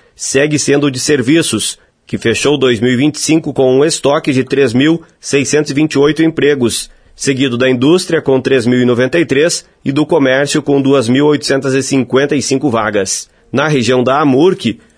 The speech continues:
assim como Curitibanos, outros dois municípios registraram saldo negativo na criação de empregos formais no ano passado. Frei Rogério, com menos vinte e uma vagas, e Ponte Alta do Norte, com um saldo negativo de quarenta.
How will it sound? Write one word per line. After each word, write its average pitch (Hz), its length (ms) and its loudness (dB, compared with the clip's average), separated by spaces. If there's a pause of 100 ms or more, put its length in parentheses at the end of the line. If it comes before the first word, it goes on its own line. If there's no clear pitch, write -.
assim 143 260 -2
como 135 220 0
Curitibanos, 135 720 0 (220)
outros 147 400 0
dois 156 260 2
municípios 151 720 0
registraram 131 640 0
saldo 143 360 0
negativo 147 600 0
na 151 160 0
criação 127 400 0
de 143 140 0
empregos 131 400 0
formais 151 580 0
no 165 140 4
ano 139 140 2
passado. 123 680 -2 (120)
Frei 110 220 0
Rogério, 135 560 2
com 135 140 0
menos 117 320 2
vinte 143 200 0
e 120 40 -2
uma 127 160 0
vagas, 127 520 -2 (280)
e 127 80 0
Ponte 170 480 0
Alta 135 260 0
do 156 120 2
Norte, 143 520 0 (240)
com 135 200 2
um 147 40 2
saldo 139 340 -2
negativo 131 400 0
de 131 120 -6
quarenta. 120 720 0